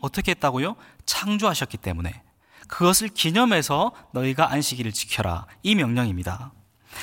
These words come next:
두 번째가 신명기 오 장 십사 절부터 십오 절 말씀인데요.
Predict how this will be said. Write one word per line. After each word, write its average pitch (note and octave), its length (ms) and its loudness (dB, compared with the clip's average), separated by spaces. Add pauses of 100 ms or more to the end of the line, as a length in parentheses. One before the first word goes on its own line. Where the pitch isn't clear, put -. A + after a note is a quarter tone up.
(220)
두 E3 140 0
번째가 F#3 640 4
신명기 A3 840 2
오 C#3+ 180 0
장 E3 140 2
십사 - 500 0
절부터 G#3 420 2
십오 C3+ 420 -4
절 E3+ 180 4
말씀인데요. A#2+ 720 -2